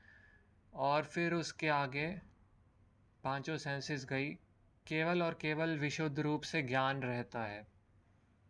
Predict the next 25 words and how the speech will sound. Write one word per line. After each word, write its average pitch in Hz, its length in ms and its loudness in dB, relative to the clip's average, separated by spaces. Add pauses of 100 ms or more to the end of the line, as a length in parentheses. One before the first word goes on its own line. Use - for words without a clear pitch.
(680)
केवल 156 300 0
और 160 120 0
केवल 151 360 -2
देवी 139 360 0
के 147 280 -4
बारे 135 300 0
में 143 160 -4
जो 139 180 -2
जो 135 140 0
आपने 135 440 -2 (140)
आज 127 260 0
तक 139 100 -6
ज्ञान 123 320 -6
अर्जित 120 420 -4
किया 127 220 -2
था, 139 360 -4 (340)
वो 147 100 -4
घनीभूत 135 600 -2
होकर 127 340 -4
के 131 100 -8
आपके 127 280 -2
सामने 127 340 -6
प्रकट 127 460 -4
रहता 113 340 -8
है। 107 180 -16